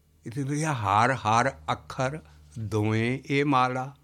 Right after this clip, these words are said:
ਹਰ ਹਰ ਜਿੱਥੇ ਦੋਏ ਅੱਖਰ ਆ ਜਾਣ, ਉਹਦਾ ਮਤਲਬ ਹੈ ਦੋਹਾਂ ਟੋਟਿਆਂ ਦਾ ਇਸ਼ਾਰਾ, ਦੋਹਾਂ ਹਿੱਸਿਆਂ, ਅਰਧ ਉਰਧ ਦਾ ਇਸ਼ਾਰਾ।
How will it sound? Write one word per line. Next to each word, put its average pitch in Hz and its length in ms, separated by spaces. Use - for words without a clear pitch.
ਹਰ 98 320
ਹਰ 117 320
ਜਿੱਥੇ 117 380
ਦੋਏ 104 500
ਅੱਖਰ 117 260
ਆ 110 200
ਜਾਣ, 113 300
ਉਹਦਾ 107 260
ਮਤਲਬ 107 440
ਹੈ 135 80
ਦੋਹਾਂ 120 380
ਟੋਟਿਆਂ 120 640
ਦਾ 117 100
ਇਸ਼ਾਰਾ, 92 560
ਦੋਹਾਂ 120 360
ਹਿੱਸਿਆਂ, 120 600
ਅਰਧ 147 180
ਉਰਧ 151 380
ਦਾ 151 140
ਇਸ਼ਾਰਾ। 95 680